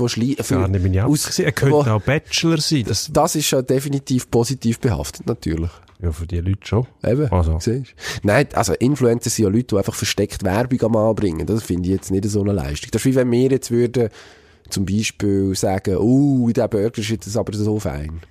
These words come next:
Speaker 1: So völlig
Speaker 2: Meinst du
Speaker 1: unauffällig
Speaker 2: den,
Speaker 1: rein-
Speaker 2: den Chili Long?
Speaker 1: Genau der, ja.
Speaker 2: Mhm.
Speaker 1: Ich meine, das würden wir nie machen.
Speaker 2: Nie?
Speaker 1: Nein.
Speaker 2: Und wenn man es macht,
Speaker 1: Das wär's
Speaker 2: sollte man
Speaker 1: allerletzte.
Speaker 2: unbedingt noch die Chicken Fingers dazu nehmen. Und zwar
Speaker 1: Uh.
Speaker 2: sechs. Das ist ein gutes Menü, muss ich sagen.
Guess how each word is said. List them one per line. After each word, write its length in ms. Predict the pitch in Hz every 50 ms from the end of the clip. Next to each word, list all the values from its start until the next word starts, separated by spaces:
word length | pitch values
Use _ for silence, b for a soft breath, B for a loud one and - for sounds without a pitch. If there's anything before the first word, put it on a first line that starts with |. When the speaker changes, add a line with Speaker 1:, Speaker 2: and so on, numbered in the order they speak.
| _ _ _ _
Speaker 1:
So 120 | - - 98
völlig 280 | - 101 107 113 117 -
Speaker 2:
Meinst 120 | 110 117
du 60 | 123
Speaker 1:
unauffällig 440 | 123 120 98 98 120 110 107 98 90 98
Speaker 2:
den, 120 | 120 117
Speaker 1:
rein- 100 | 131 98
Speaker 2:
den 20 |
Chili 340 | - - - 127 131 123 127
Long? 420 | 120 117 127 143 143 127 101 82 76 - -
Speaker 1:
Genau 280 | - 127 123 120 110 107 117
der, 260 | 120 113 107 101 92 85
ja. 160 | 90 92 95
Speaker 2:
Mhm. 260 | 87 82 90 95 104
Speaker 1:
Ich 60 | 113 117
meine, 180 | 131 127 120
das 160 | 117 117 113 117
würden 160 | 117 110 113
wir 80 | 113
nie 260 | 107 107 113 131 147 143
machen. 380 | 143 117 78 73 - 80 82 80 - -
Speaker 2:
Nie? 300 | - 98 95 101 107 113 92 78 - _ _
Speaker 1:
Nein. 320 | - 92 67 64 65 67 -
Speaker 2:
Und 160 | 113 104 107
wenn 140 | 123 139 139
man 80 | 131
es 100 | 110 95
macht, 240 | 101 104 113 127 -
Speaker 1:
Das 120 | 113 -
wär's 200 | 120 107 107 -
Speaker 2:
sollte 120 | - - 104
man 280 | 107 98 185 190 -
Speaker 1:
allerletzte. 60 | 110 113 131 143
Speaker 2:
unbedingt 260 | 120 120 127 123 92
noch 60 | 123
die 120 | 113 117 110 -
Chicken 400 | - - 120 - - - 127 123
Fingers 380 | - 120 117 107 110 104 -
dazu 340 | - - - - - 92 98
nehmen. 320 | 107 95 85 85 85 98 - - - -
Und 80 | -
zwar 140 | - - 104
Speaker 1:
Uh. 40 | 98
Speaker 2:
sechs. 500 | 92 - 110 104 107 - - - - -
Das 100 | - 113 104
ist 80 | - -
ein 40 | -
gutes 280 | - 120 123 - - -
Menü, 300 | 95 95 95 90 90 85 82
muss 100 | - -
ich 40 | -
sagen. 180 | - 104 104